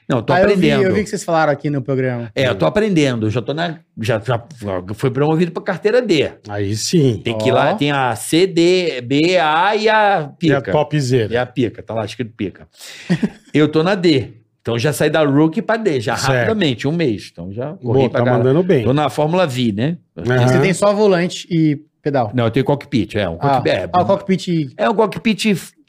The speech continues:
Speaker 1: Fanatec, é legal,
Speaker 2: Ah, legal.
Speaker 1: assim. Tem a Extreme Racing, que é uma marca legal pra caramba, que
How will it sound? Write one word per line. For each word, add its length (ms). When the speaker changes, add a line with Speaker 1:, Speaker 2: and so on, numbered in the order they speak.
Speaker 1:
Fanatec, 560
é 40
legal, 260
Speaker 2:
Ah, 140
legal. 240
Speaker 1:
assim. 360
Tem 140
a 60
Extreme 440
Racing, 520
que 100
é 40
uma 140
marca 280
legal 360
pra 80
caramba, 380
que 340